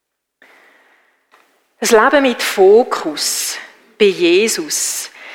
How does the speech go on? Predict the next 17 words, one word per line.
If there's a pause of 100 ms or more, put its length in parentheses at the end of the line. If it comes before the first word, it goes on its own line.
(300)
Jesus
hat
vorgelebt,
was
es
heisst,
mit
einem
von (140)
Gott
geschärften
Fokus (100)
unterwegs
zu
sein. (1200)
Er
hat